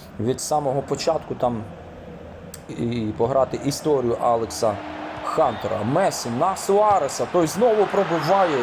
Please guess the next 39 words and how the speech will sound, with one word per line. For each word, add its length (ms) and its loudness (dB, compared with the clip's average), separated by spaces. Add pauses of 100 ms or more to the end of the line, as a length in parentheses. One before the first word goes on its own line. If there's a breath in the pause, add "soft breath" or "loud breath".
і 20 -2
це 320 4 (280 loud breath)
нуль 340 6
чотири, 580 2
я 160 4
не 100 -4
впізнаю, 460 -2
дивіться, 360 -2
Зінедін 540 0
Зідан 440 0
просто 320 0
в 80 -6
шоці. 480 -2 (800 loud breath)
Не 240 2
розумію, 420 2
що 220 0
відбувається 680 2
також, 380 -2
я 160 4
не 60 -4
впізнаю 540 0
Реал. 320 4 (1160)
Так, 260 0
тут 120 -6
Кріштіану 500 0
Роналдо 680 2
нарешті, 480 2
ну 140 2
це 120 -2
вперше 400 2
я 100 4
називаю 600 2
його 200 0
прізвище, 540 -4
коли 160 2
він 100 0
з 60 -4
м'ячем 380 0
саме. 320 -4